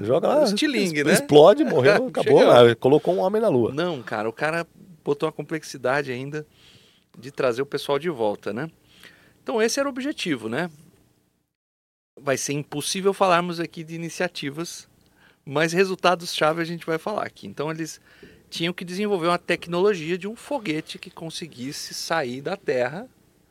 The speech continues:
Speaker 2: e alunizar lá, né?
Speaker 1: Hum.
Speaker 2: <laughs> Aterrissar lá na Lua. Então, os caras desenvolveram isso nesses dez anos que eles tinham essa janela. A tecnologia não existia, de propulsor,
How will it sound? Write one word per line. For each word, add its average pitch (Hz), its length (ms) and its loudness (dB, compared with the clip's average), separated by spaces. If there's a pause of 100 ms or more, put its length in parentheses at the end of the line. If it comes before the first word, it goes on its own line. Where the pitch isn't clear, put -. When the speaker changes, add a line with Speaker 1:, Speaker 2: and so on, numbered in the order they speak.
(600)
Speaker 2:
e 165 260 -6 (240)
alunizar 208 960 6
lá, 156 220 6
né? 160 260 -4
Speaker 1:
Hum. 127 140 -8 (580)
Speaker 2:
<laughs> - 220 -12 (440)
Aterrissar 160 800 2
lá 143 140 4
na 175 120 0
Lua. 156 380 0
Então, 156 340 -4 (360)
os - 120 -14
caras 175 220 -2
desenvolveram 151 720 -2
isso 139 380 -6
nesses 120 420 -6
dez 127 260 0
anos 170 240 -2
que - 80 -14
eles 113 140 -8
tinham 123 160 -8
essa 120 180 -8
janela. 165 520 -4 (200)
A 127 80 -14
tecnologia 143 440 -6
não 131 120 -6
existia, 175 600 -6 (360)
de 120 140 -18
propulsor, 151 920 -4